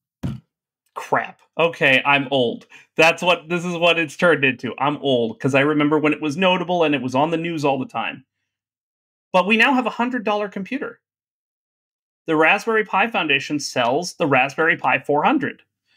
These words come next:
It is a complete kit. It is a fully assembled computer based on the Raspberry Pi four platform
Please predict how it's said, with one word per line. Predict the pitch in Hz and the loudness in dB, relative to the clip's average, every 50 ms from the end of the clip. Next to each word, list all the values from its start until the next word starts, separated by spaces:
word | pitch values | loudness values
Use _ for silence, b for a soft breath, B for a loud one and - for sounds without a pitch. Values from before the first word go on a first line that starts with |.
| b b b b b | b b b b b
It | 143 139 | 2 2
is | 139 131 | 2 2
a | 139 | 0
complete | 131 - 131 127 - 143 147 220 - - | 0 2 0 0 2 2 0 0 -2 -4
kit. | - - 131 135 - - - - _ _ - | -2 0 0 0 0 -4 -12 -20 _ _ -8
It | 127 | -8
is | 123 117 | -6 -4
a | 120 | -6
fully | 117 - - 180 180 196 208 220 | -8 -4 -2 0 0 2 2 2
assembled | 208 208 - - 190 196 190 190 156 | 0 0 -2 -4 -4 -4 -4 -6 -4
computer | - 156 139 135 - 151 156 202 269 311 262 - _ | -4 -6 -6 -2 0 0 2 2 0 -2 -4 -4 _
based | 123 123 135 139 - - | 0 0 0 -2 -4 -4
on | 156 156 | -2 0
the | 151 139 | 0 2
Raspberry | 139 143 151 139 135 160 147 147 147 | 2 2 0 0 0 0 2 2 2
Pi | 131 - 143 - 147 143 | 2 2 2 2 2 0
four | - - 151 147 165 185 | -2 0 2 2 2 0
platform | - - 135 131 139 - _ 160 160 190 285 311 | -2 -6 -8 -8 -8 -6 _ -2 -2 -2 -2 -4